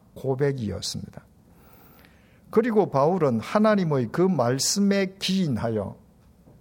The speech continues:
우리가 반드시 한 섬에 걸리리라고 현재의 상황을 해석했습니다.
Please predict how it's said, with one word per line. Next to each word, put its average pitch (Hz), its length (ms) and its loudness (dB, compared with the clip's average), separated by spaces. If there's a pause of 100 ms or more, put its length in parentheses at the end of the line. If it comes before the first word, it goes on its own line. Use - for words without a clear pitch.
(320)
우리가 156 440 0
반드시 120 760 -4 (540)
한 185 400 -4
섬에 160 760 -2
걸리리라고 123 1000 -4 (1000)
현재의 156 760 -2
상황을 123 720 -4 (600)
해석했습니다. 107 920 -8